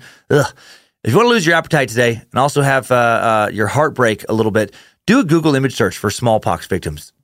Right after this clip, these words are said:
Dear God. The amount of, uh, pox varies wildly from victim to victim,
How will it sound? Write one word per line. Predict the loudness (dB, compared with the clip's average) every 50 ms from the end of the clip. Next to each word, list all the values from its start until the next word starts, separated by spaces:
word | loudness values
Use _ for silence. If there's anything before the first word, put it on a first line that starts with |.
| _ -6
Dear | -2 0 0 0 0
God. | -2 -4 -4 -4 -8 -12 -20 _ _ _ _ _ _ _ _ _ _ _ _ _ -4
The | -2 0
amount | 0 2 2 2 2 0
of, | 2 2
uh, | 2 2 2 0
pox | -2 0 0 0 0 -2 -2
varies | 0 2 2 2 0 0
wildly | 0 2 2 2 0 -2 -4
from | -4 -4 -2
victim | -2 -2 -2 -4 -6
to | -2
victim, | -2 -2 0 0 -2 -4 -4